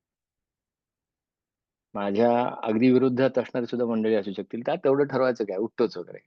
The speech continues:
असतील मंडळी, मला काय त्याबद्दल बोलायचं नाही, पण माझ्यासाठी हा मोठा डिसिजन असतो.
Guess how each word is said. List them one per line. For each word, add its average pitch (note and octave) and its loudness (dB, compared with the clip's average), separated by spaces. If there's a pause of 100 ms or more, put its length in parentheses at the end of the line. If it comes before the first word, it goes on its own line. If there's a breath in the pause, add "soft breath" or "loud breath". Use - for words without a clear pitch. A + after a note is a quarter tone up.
(680)
असतील A2+ 0
मंडळी, F#2 -2 (100)
मला G2+ 0
काय G2 0
त्याबद्दल G2 -4
बोलायचं F#2+ 0
नाही, F2 -6
पण G#2 -2
माझ्यासाठी G#2+ 2
हा A2 4
मोठा G#2+ 0
डिसिजन G2 -4
असतो. - -20